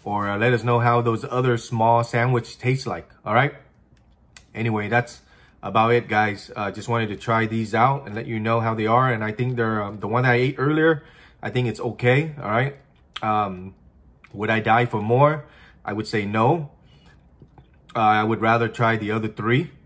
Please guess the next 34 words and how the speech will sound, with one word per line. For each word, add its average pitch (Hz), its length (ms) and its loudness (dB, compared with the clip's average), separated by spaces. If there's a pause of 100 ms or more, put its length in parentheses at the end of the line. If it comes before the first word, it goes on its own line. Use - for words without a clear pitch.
(160)
uh, 101 260 -6
to 92 120 -16
see 107 200 -6
how 101 180 -2
they 101 120 -6
are, 90 220 -4
okay, 98 180 -10
for 95 120 -8
that 95 160 -10
two 110 160 -6
dollar, 101 360 -2
uh, 95 80 -4
value 98 440 -4
meal. 113 320 0 (560)
And 104 100 -6
then 110 120 -2
this 135 180 -2
one 127 160 2
is 110 80 0
the 110 80 -6
one 104 160 -2
that 104 100 -2
I 101 120 0
like, 107 380 -2
um, 90 460 -8 (420)
every 120 200 2
day 113 180 2
anyway, 113 320 2
so 107 240 -6
it's 98 140 -10
three 135 160 0
bucks, 123 360 0
not 120 200 -2
bad. 123 300 2